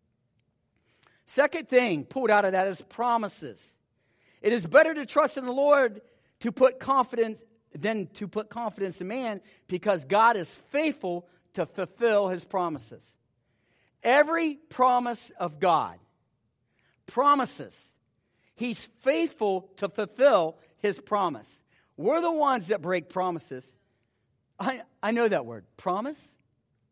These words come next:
I promise. Promise? Promise. We're the one that breaks promises. Man often fails to keep his promises. He may even lie and deny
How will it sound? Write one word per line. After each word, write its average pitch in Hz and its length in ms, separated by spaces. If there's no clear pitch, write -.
I 131 60
promise. - 560
Promise? 339 540
Promise. 208 480
We're 254 180
the 320 80
one 233 540
that 165 200
breaks 147 340
promises. 117 720
Man 247 300
often 254 340
fails 247 300
to 202 80
keep 262 300
his 220 100
promises. 220 640
He 220 100
may 233 200
even 196 180
lie 254 360
and 220 100
deny 226 480